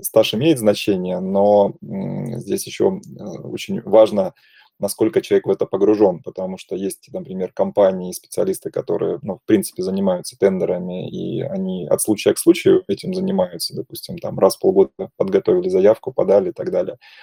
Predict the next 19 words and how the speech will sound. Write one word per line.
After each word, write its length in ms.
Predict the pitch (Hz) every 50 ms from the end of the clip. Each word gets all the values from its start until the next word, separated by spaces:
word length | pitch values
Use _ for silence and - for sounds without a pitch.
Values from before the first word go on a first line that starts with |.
| - - _ _ _
А 180 | - - 95 92
совокупно 540 | - - 95 95 - - 131 127 117 101 92
считается, 480 | - - - 101 101 98 95 - 101
что 260 | - - - 92 90 90
это 180 | - 95 92
какой-то 420 | - _ _ - 95 90 - - 90
там 200 | - 95 - - _ _ _ - - - - - - - - _
большой-большой 760 | - 87 113 104 - - 113 110 104 98 95 - - - 98 -
стаж. 320 | - - 87 90 - -
А 60 | 92
есть 240 | 101 117 - - -
люди, 160 | - 151 -
которые 360 | - - - - 110 110 107
занимаются 600 | 95 95 90 90 92 98 101 104 117 - - -
изо 160 | 92 90 95 90
дня 200 | 95 98 95 90
в 40 | 92
день, 220 | 95 - 131 127 -
там, 320 | - 92 90 87 90 92